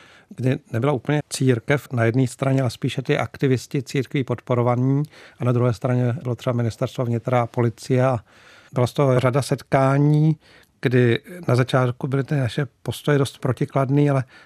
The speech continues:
pak jsme se víc pochopili a pak už nastal ten okamžik, že když jsme měli bohoslužbu, takových už jsem se účastnil jako mnoha, v místě, který mělo být centrum pochodu těch extremistů, tak policie ten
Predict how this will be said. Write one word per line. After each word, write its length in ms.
pak 160
jsme 120
se 100
víc 220
pochopili 560
a 120
pak 180
už 140
nastal 300
ten 140
okamžik, 380
že 100
když 160
jsme 120
měli 180
bohoslužbu, 800
takových 280
už 80
jsem 100
se 60
účastnil 580
jako 160
mnoha, 400
v 180
místě, 480
který 220
mělo 160
být 180
centrum 480
pochodu 360
těch 240
extremistů, 800
tak 260
policie 420
ten 200